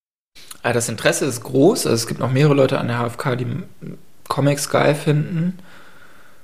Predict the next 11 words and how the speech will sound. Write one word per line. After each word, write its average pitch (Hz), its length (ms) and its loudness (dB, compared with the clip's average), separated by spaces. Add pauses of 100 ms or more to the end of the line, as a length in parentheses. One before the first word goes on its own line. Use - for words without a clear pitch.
(340)
Ähm, 120 600 0 (1300)
Problem 127 480 0
vielleicht 151 400 0
da 139 160 4
ist 135 100 -4
auch 135 140 -4
so - 140 -4
ein 127 160 -4
bisschen, 123 500 0
dass, 113 380 2
äh, 113 600 2